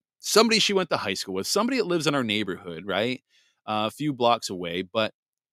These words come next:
somebody they don't even really, she doesn't even really talk to us. Like, we've seen them when they walk past our house with their dogs, and, you know, you exchange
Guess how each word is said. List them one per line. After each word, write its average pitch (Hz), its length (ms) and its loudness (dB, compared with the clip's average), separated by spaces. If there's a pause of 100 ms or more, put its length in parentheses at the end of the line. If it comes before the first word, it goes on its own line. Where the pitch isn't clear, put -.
(300)
somebody 403 340 6
they 330 80 4
don't 330 160 -2
even 269 260 0
really, 240 220 0
she - 140 -2
doesn't 220 200 0
even 208 160 -4
really 208 160 0
talk - 440 2
to 123 120 -8
us. 69 220 -10
Like, 113 160 -4
we've 123 180 -2
seen 175 300 -4
them 170 220 -4
when 101 100 -2
they 90 80 -4
walk 85 260 -4
past 90 280 -4
our 82 40 -6
house 165 460 0
with - 120 -18
their 87 100 -12
dogs, 131 500 -2
and, 90 140 -12
you 90 80 -16
know, 87 80 -20
you 85 260 -6
exchange 107 560 -4